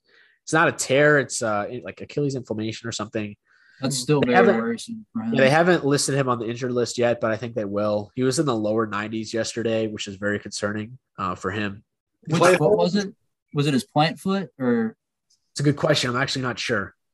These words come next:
Speaker 1: Um, that's a good question.
Speaker 3: Hey, hop on the Michael King hype train with me.
Speaker 1: It's
Speaker 3: Michael
Speaker 1: either,
Speaker 3: King.
Speaker 1: it's either Michael King or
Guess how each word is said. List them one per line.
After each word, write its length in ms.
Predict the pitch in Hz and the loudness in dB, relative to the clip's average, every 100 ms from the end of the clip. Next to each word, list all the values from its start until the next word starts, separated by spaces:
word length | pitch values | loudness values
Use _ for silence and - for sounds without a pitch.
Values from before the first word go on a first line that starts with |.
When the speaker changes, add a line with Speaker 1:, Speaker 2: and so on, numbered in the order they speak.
| _ 110 | _ -4
Speaker 1:
Um, 420 | 104 98 92 - | -4 -4 -8 -12
that's 180 | 110 110 | -10 -8
a 60 | 110 | -6
good 180 | 107 98 | -8 -6
question. 460 | 101 - 98 95 _ _ _ _ _ - | -4 -4 -8 -12 _ _ _ _ _ 2
Speaker 3:
Hey, 180 | 175 | 2
hop 300 | 165 180 196 | 4 4 6
on 160 | 208 214 | 6 6
the 80 | 196 | 6
Michael 520 | 185 202 202 233 220 | 6 4 6 2 2
King 340 | - 220 208 | -2 2 2
hype 400 | 208 - 190 185 | 2 4 4 4
train 400 | - 220 202 190 | -2 0 0 0
with 120 | 175 151 | -4 -4
me. 280 | 151 131 | -6 -6
Speaker 1:
It's 160 | 117 - | -10 -8
Speaker 3:
Michael 320 | 143 165 185 | -2 0 2
Speaker 1:
either, 220 | 180 202 | 6 8
Speaker 3:
King. 80 | 196 | 6
Speaker 1:
it's 120 | 165 | 4
either 240 | 180 202 202 | 4 6 6
Michael 300 | 180 196 190 | 4 4 2
King 440 | - 165 185 170 - | 2 2 2 0 0
or 640 | 160 156 139 131 120 | 4 6 6 4 2